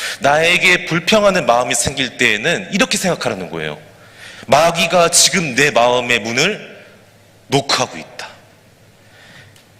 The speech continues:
나에게 불평하는 마음, 원망하는 마음은 그냥 그 마음으로 끝나는 게 아니라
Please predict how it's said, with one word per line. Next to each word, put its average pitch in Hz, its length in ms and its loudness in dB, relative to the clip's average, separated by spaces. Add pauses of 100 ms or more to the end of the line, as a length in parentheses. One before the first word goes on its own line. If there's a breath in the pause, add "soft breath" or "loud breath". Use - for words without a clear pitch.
(200)
나에게 165 500 2
불평하는 190 640 0
마음, 170 320 2
원망하는 185 600 2
마음은 156 500 0
그냥 185 340 0
그 - 140 -2
마음으로 196 560 2
끝나는 214 320 0
게 156 100 -2
아니라 110 520 -2